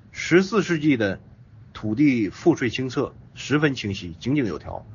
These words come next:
而越晚近则越混乱。他又讲了一句格言啊，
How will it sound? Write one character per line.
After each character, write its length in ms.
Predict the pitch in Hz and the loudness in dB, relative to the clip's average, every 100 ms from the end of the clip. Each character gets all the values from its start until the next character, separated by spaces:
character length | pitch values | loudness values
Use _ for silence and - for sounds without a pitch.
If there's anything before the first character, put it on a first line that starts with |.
| - | -8
而 140 | 117 120 | -2 4
越 140 | 175 | 4
晚 220 | 101 87 | 4 0
近 180 | 90 110 | -4 -6
则 120 | 101 | -4
越 120 | 113 | -4
混 220 | 117 135 95 | -4 -4 -6
乱。 160 | 73 - - - - - - - | -8 -14 -20 -20 -20 -20 -20 -12
他 120 | - 120 | 0 0
又 100 | 117 | 2
讲 200 | 101 82 | -2 -2
了 60 | |
一 80 | 92 | -4
句 100 | 95 | -6
格 200 | 87 85 | -6 -6
言 180 | 71 76 | -6 -10
啊， 140 | - | -14